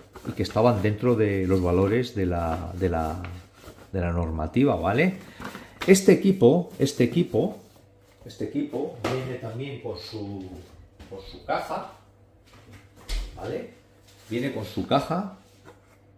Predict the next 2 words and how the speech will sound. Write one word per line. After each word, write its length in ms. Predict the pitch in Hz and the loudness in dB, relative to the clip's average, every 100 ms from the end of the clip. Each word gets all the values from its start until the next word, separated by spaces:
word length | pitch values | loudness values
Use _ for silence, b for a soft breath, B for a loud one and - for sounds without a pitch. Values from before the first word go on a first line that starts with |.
| _ _ _ _ _ _ _ _ _ _ - | _ _ _ _ _ _ _ _ _ _ 2
y 380 | 196 277 - - - _ _ | 4 4 0 -20 -20 _ _
viene 680 | 117 180 190 151 240 - | 4 6 6 4 0 -6